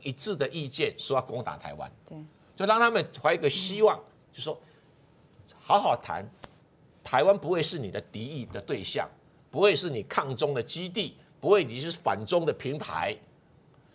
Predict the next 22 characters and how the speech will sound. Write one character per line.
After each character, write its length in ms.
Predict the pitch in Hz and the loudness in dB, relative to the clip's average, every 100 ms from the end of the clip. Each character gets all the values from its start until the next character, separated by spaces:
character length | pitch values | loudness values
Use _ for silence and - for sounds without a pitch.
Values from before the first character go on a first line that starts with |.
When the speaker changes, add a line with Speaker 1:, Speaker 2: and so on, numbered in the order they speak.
| _ _ | _ _
Speaker 1:
那 80 | - | -6
请 160 | - 196 | -2 2
问 120 | 226 - - - - - _ - | 2 2 -16 -18 -18 -20 _ -2
National 340 | 208 226 233 220 | 2 2 0 -2
Interest 300 | 233 147 - | -2 -2 2
这 80 | |
样 120 | 208 156 | 2 2
讲， 200 | 123 120 | 0 0
好 120 | 120 | 0
像 120 | 165 | -2
跟 160 | 160 208 | 0 0
我 120 | 117 | 0
们 120 | 98 | -6
的 60 | 110 | 0
方 240 | 165 208 | 2 2
法 140 | 220 110 | 2 0
都 60 | |
不 120 | - | -2
太 220 | - 302 311 | 0 2 2
一 220 | 226 254 | 2 4
样 260 | 302 247 | 4 4
嘞。 340 | 127 92 76 | 0 0 -2